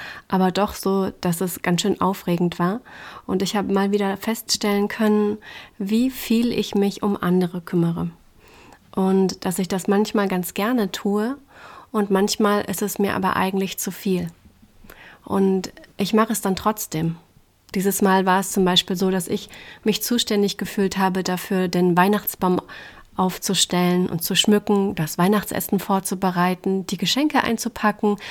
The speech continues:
alle Kerzen aufzustellen, die Musik auszuwählen und so weiter und so fort. Die Liste könnte ich jetzt hier unendlich weiterführen.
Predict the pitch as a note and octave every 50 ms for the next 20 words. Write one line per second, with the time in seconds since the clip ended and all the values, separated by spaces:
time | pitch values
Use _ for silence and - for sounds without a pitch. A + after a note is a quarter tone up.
0 | - - - - - F3 E3+ E3+ E3+ - - G3 G3 G#3 - - A3+ G#3 - F#3+
1 | G3 G3 - - - G#3+ G3 - - - F#3+ F#3+ F#3+ F#3+ G3 G#3 - A#3 A#3 A#3+
2 | A#3 - C#4+ C#4+ - - A#3 A#3 A#3 - - - - A3 G#3 G#3 G#3 G#3+ G#3+ G#3+
3 | G#3 G#3 G#3 G#3 G#3 - - - - - - - - - _ _ - G3 F#3 -
4 | - G3 F3+ F3+ E3+ F3 E3+ - F3+ - - F3+ - - E3+ - - E3 - -
5 | - - - _ _ _ _ - G#3+ G3 F#3+ F#3+ G3 - - - F#3+ F#3 F#3 -
6 | - - - - _ - - F#3 F3+ F3 F#3 E3+ - F3 - - - - - F3
7 | F3 E3+ - - F3+ E3+ - E3+ - - E3 E3+ E3+ - F#3+ F3+ - - F#3 E3+
8 | E3 E3+